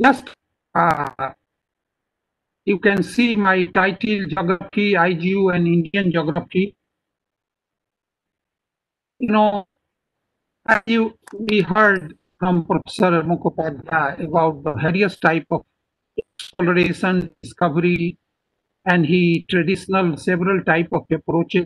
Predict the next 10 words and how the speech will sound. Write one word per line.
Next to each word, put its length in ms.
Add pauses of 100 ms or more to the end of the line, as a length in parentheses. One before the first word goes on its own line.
(120)
he 120
mentioned. 540 (1800)
In 200
this 100 (220)
context, 800 (1600)
I 200
first 340
use 260
knowledge 760 (800)
for 240